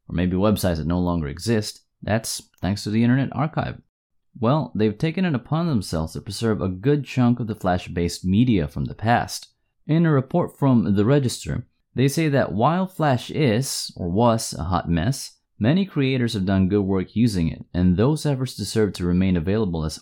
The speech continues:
artifacts that show how animation and video became widespread features on the web.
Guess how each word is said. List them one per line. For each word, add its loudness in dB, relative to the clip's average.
artifacts -2
that -14
show -4
how 0
animation 2
and 0
video 0
became 2
widespread 0
features -8
on -10
the -6
web. 2